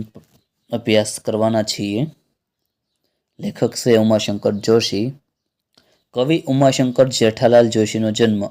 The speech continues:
અરવલ્લી જિલ્લાના ભિલોડા પાસેના બામણા ગામે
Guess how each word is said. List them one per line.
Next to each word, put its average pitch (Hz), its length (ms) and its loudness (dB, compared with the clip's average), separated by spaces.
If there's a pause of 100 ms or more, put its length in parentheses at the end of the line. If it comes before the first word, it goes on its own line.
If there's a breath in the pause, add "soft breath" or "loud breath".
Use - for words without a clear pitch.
અરવલ્લી 123 480 0
જિલ્લાના 107 540 -4
ભિલોડા 113 380 0
પાસેના 107 540 -4 (340)
બામણા 113 440 0
ગામે 110 280 -2